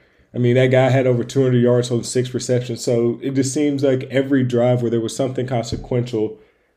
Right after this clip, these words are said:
the defense got their top blown off, which was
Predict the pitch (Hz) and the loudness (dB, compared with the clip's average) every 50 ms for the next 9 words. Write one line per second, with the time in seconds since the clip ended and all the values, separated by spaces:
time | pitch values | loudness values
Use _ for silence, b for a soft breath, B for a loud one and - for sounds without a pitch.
0 | b _ - 123 127 127 127 127 123 131 131 120 120 - 123 113 - 113 104 - | b _ -2 0 0 2 2 2 0 0 0 0 0 2 0 0 0 -4 -4 0
1 | 127 120 113 110 113 107 101 104 104 104 98 98 104 104 - - 120 120 120 - | 0 0 2 0 0 -2 -2 -2 -2 -2 -4 -4 -6 -6 -4 -2 0 0 0 0
2 | 120 120 117 104 - | 0 0 0 0 -2